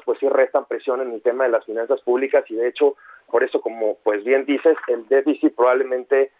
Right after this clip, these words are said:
eh, esté alrededor otra vez de tres por ciento del pib para el año dos mil veintidós, pero sí, sin duda, este refinanciamiento le ha permitido al, al gobierno, eh, mejorar estos perfiles de deuda y restar presión sobre la carga de las finanzas públicas.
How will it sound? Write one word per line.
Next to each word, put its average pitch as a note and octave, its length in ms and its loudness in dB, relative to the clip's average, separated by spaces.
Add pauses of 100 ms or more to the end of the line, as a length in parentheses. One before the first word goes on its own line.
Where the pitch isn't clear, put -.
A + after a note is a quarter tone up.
(220)
eh, A2+ 280 4
esté A#2+ 200 -2
alrededor B2+ 360 2
otra B2 240 -2
vez B2 200 -2
de A#2+ 80 -4
tres A#2+ 260 -4
por A#2 160 -2
ciento A#2+ 480 0 (640)
del A#2 220 0
pib C3 200 -6
para A#2+ 180 -2
el A#2+ 100 -4
año B2 180 -2
dos G#2+ 160 -6
mil B2 140 -6
veintidós, A2+ 420 0
pero A2 160 0
sí, - 220 -10
sin A2+ 120 -8
duda, C#3 360 2 (240)
este F#3+ 240 0
refinanciamiento B2 800 -2
le C3 80 4
ha B2 80 0
permitido B2 680 0 (280)
al, G#2+ 480 -2
al A2+ 160 0
gobierno, B2+ 640 0 (640)
eh, A2+ 100 0
mejorar B2 540 2 (160)
estos C3 300 -4
perfiles A#2+ 500 -4
de A#2 80 4
deuda B2 340 4
y A#2 40 -2
restar A#2+ 420 -4
presión A2+ 400 -4
sobre G#2 260 -2
la G#2 120 -2
carga G#2+ 260 0
de G2+ 80 0
las G2+ 160 -10
finanzas G#2 320 -6
públicas. - 400 -6